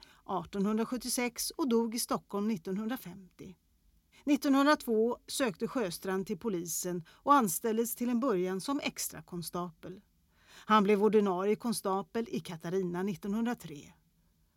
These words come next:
Åtta år senare, nittonhundraelva, blev han detektivkonstapel och mellan nittonhundratjugoett och nittonhundratrettiosex var han anställd vid Stockholmspolisen.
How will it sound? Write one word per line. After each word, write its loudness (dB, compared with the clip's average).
Åtta 4
år 8
senare, 0
nittonhundraelva, 0
blev 2
han 4
detektivkonstapel 0
och -2
mellan 6
nittonhundratjugoett -2
och 0
nittonhundratrettiosex -2
var -2
han 6
anställd -4
vid 2
Stockholmspolisen. -10